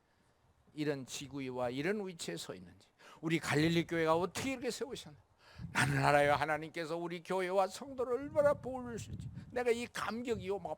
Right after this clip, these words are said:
폭발처럼요. 여러분, 코로나라는 위기 때문에 쩔쩔매지요. 질병 때문에 쩔쩔매지요.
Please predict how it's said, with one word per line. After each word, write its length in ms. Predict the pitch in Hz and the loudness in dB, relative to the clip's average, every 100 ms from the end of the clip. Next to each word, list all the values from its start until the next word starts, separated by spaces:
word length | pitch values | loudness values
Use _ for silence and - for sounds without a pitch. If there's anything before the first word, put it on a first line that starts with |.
| - | -4
폭발처럼요. 920 | - 381 - - 403 320 - 240 156 - - - - | -4 -4 -6 -4 -4 -2 -4 -4 -6 -14 -16 -16 -4
여러분, 460 | 285 320 302 302 277 | 4 6 6 4 2
코로나라는 840 | - 330 302 294 285 285 285 277 | 2 2 4 6 8 6 4 -2
위기 280 | 285 277 285 277 | -4 -4 -4 2
때문에 340 | 277 269 269 | 0 2 -4
쩔쩔매지요. 1000 | - 302 277 269 262 247 208 240 254 240 - _ _ _ _ _ | -2 -4 -4 -8 -2 -2 -2 2 2 2 -6 _ _ _ _ _
질병 480 | 294 311 320 302 285 | 0 0 6 4 8
때문에 340 | 294 277 277 | 6 6 -2
쩔쩔매지요. 960 | 294 294 294 269 254 240 214 240 233 | 4 4 4 -2 0 0 2 2 2